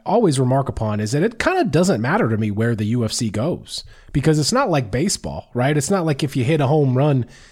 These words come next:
and you're at Shea Stadium in New York that a, a, a big apple comes up out of a top hat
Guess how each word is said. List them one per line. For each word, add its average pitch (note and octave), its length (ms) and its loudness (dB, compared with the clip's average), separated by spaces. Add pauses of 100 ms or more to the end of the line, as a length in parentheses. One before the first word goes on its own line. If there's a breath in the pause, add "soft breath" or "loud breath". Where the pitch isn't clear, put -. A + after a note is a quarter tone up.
and C3 180 2
you're C3 140 2
at C3+ 180 0
Shea D3 280 0
Stadium C3 520 0
in B2 120 2
New A#2+ 80 0
York C3+ 380 0
that A#2+ 140 -2
a, G#2+ 260 -4
a, G#2+ 300 -4 (340 soft breath)
a A#2+ 60 -4
big B2 220 0
apple A#2+ 560 -2
comes B2 360 -2
up A#2+ 220 -2
out A#2+ 160 0
of A2 140 -2
a G3+ 100 -2
top F#3 280 -2
hat - 300 -6